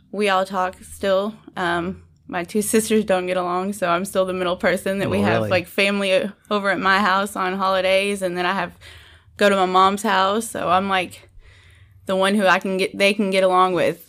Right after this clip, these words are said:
Speaker 1: the most. <clears throat>
Speaker 2: Oh, really? So they don't, they, it's that bad. They don't not get along. They don't
Speaker 1: <laughs> They don't get along, no.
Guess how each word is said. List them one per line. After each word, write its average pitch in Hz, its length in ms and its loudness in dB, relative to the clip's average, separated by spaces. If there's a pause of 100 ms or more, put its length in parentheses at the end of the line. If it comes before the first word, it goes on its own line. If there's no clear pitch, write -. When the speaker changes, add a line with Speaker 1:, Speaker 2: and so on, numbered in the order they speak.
Speaker 1:
the 190 120 -4
most. 180 320 -2
<clears throat> 156 40 4 (580)
Speaker 2:
Oh, 110 100 -4
really? 104 280 -6
So 101 220 -12
they 101 120 -4
don't, 104 240 -6 (380)
they, 107 220 -8 (260)
it's 110 140 -12
that 113 240 -2
bad. 92 300 -8
They 107 100 -6
don't 101 240 -8
not 107 360 -6
get 110 140 -2
along. 92 320 -2
They 87 160 -4
don't 85 300 -4
Speaker 1:
<laughs> - 20 -16
They 247 160 4 (160)
don't 240 260 4
get - 140 0
along, 202 260 -2
no. 208 220 0